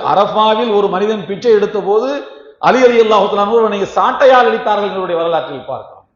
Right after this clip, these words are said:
பிச்சை எடுக்கிற நிலைக்கு உன்னை நீ வைத்துக் கொண்டு ஏன் இங்கே வருகின்றாய்? உன் பசியை போக்கிக் கொள்வதற்கல்லவா நீ முதலிடம் தந்திருக்க வேண்டும் என்பது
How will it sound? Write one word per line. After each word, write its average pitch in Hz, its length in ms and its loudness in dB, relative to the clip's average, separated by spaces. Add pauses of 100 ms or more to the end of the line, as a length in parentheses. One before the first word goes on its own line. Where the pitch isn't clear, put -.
(1200)
பிச்சை 190 260 2
எடுக்கிற 254 360 4
நிலைக்கு 262 520 2 (680)
உன்னை 233 320 0
நீ 220 80 -2
வைத்துக் 226 360 0
கொண்டு 240 220 0
ஏன் 254 200 4
இங்கே 262 260 2
வருகின்றாய்? 233 520 2
உன் 202 120 -4
பசியை 247 360 0
போக்கிக் 233 300 0
கொள்வதற்கல்லவா 220 580 2
நீ 262 60 -2
முதலிடம் 233 440 2
தந்திருக்க 214 300 -2
வேண்டும் 196 260 -2
என்பது 247 220 0